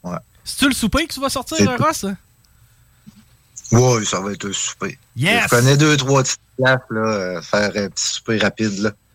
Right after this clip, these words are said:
Speaker 2: Yes, yes. Ben, d'ailleurs, euh, je t'encourage à mettre ta, ta recette sur les réseaux sociaux parce qu'à chaque fois, ça me met l'eau à la bouche, mon chum, à chaque fois que tu nous sors un beau poisson.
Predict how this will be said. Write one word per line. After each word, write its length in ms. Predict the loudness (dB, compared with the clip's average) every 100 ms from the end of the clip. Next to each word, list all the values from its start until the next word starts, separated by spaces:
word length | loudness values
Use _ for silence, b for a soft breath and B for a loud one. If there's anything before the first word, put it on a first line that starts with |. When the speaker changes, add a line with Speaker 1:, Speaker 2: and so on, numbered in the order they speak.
| _
Speaker 2:
Yes, 460 | 0 2 2 0 -2
yes. 240 | -4 -2
Ben, 100 | 0
d'ailleurs, 340 | 2 2 2 4
euh, 180 | 4 4
je 80 |
t'encourage 480 | 4 2 2 2 2
à 60 | 2
mettre 200 | 2 0
ta, 140 | 0
ta 140 | 2 0
recette 400 | -2 -2 -4 -2
sur 120 | -2
les 100 | 0
réseaux 240 | 0 0
sociaux 260 | 0 -2 -2
parce 160 | -2
qu'à 100 | 0
chaque 220 | 0 0 0
fois, 100 | 0
ça 120 | 2
me 60 |
met 120 | 2 2
l'eau 160 | 2
à 40 | 2
la 40 |
bouche, 240 | 2 2 2
mon 140 | 0
chum, 240 | 2 2
à 80 | 2
chaque 160 | 0 0
fois 100 | -2
que 60 |
tu 80 | 2
nous 80 | 2
sors 320 | 4 4 4
un 100 | 4
beau 140 | 4 2
poisson. 380 | 2 0 -2